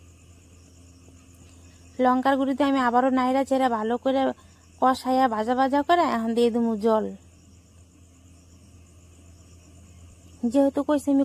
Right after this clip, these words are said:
কচুর ঝোল রান্ধুম, কচু দিয়ে মাছের ঝোল, তাই ঝোলটা আমি একটু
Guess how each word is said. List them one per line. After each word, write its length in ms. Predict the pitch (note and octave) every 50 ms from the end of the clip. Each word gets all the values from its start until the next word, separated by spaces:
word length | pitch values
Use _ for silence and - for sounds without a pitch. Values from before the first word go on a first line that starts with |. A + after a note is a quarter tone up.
| - -
কচুর 280 | C#4 C4 - C4+ C#4 A#3+ A3 G#3+
ঝোল 180 | G#3+ A3+ A#3 B3 B3
রান্ধুম, 340 | C#4+ D4+ D4+ C#4+ B3 A#3+ A#3+ A#3+ -
কচু 200 | - C4 B3+ C4+ C4 B3+
দিয়ে 120 | C4+ C4+ C4+
মাছের 280 | C4+ C4 B3+ - C#4+ B3+ A#3
ঝোল, 180 | - A#3+ A3 A3+ B3+ - - - - - - - -
তাই 120 | - B3 B3 G#3+
ঝোলটা 220 | A#3 A#3 A#3 A#3 C4 C4+
আমি 100 | C4+ C#4 C#4
একটু 120 | -